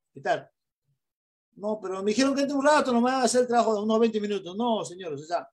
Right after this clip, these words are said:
es un sustento, o sea, es un sustento, porque ahí hay una evaluación, hay una evaluación ahí de, de riesgos. Entonces, más aún si hay, si hay una evaluación de, de, de gases, peor aún, tenemos que colocar ahí cuánto está, qué se encontró, entonces si está libre de atmósfera, ¿no? Entonces,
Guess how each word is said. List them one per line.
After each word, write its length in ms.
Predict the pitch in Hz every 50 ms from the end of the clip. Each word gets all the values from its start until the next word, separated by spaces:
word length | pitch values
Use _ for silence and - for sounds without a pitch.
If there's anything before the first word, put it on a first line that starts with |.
| _ _ _ _ _ _ _ _
es 160 | 254 254 285
un 100 | 320 269
sustento, 680 | 254 - - - 262 277 254 - - 139 110 107 113 _
o 60 | _
sea, 160 | - - 156 185
es 100 | 214 247
un 80 | 277
sustento, 480 | 233 208 170 147 - 240 226 214 190 156
porque 180 | 147 143 160
ahí 100 | 202 233
hay 140 | 254 262 269
una 140 | 262 247 233
evaluación, 500 | 196 170 151 151 139 - 240 240 220 160 165
hay 140 | 185 214 226
una 100 | 226 226
evaluación 440 | 208 175 151 131 - - 208 175
ahí 200 | 156 165 180 156
de, 200 | 139 127 127 -
de 100 | _ 135 139
riesgos. 420 | 175 190 170 135 117 110 - _ _
Entonces, 400 | 135 160 190 175 165 151 - _ _ _ _ _ _ _
más 260 | 202 269 294 277 294
aún 240 | 320 240 254 247 226
si 100 | 220 220
hay, 240 | 233 233 220 202 - - _ _ _ _
si 140 | _ - -
hay 60 | 214
una 80 | 220 220
evaluación 320 | 208 190 160 143 196 202
de, 240 | 202 190 180 - - _
de, 260 | - 151 143 143 139 135
de 100 | 151 165
gases, 420 | 180 185 185 202 196 - - _ _
peor 280 | 185 214 247 240 214
aún, 240 | 214 220 220 190 160
tenemos 300 | 143 165 190 220 220 -
que 60 | -
colocar 400 | _ 170 151 151 160 185 202 190
ahí 200 | 185 180 156 131
cuánto 360 | - - 180 196 202 196 190 156
está, 440 | - _ 175 196 202 202 190 190 - _ _
qué 80 | 185
se 100 | - -
encontró, 640 | 175 156 139 147 143 147 143 208 220 220 214 214 - _ _ _ _ _ _ _
entonces 260 | _ _ 180 143 - -
si 80 | 139
está 180 | 139 - 180 185
libre 340 | 190 196 196 185 175 165 156
de 60 | 147
atmósfera, 500 | 147 175 202 196 160 175 156 147 139 139 -
¿no? 220 | - 175 208 233
Entonces, 360 | - 170 226 226 220 220 -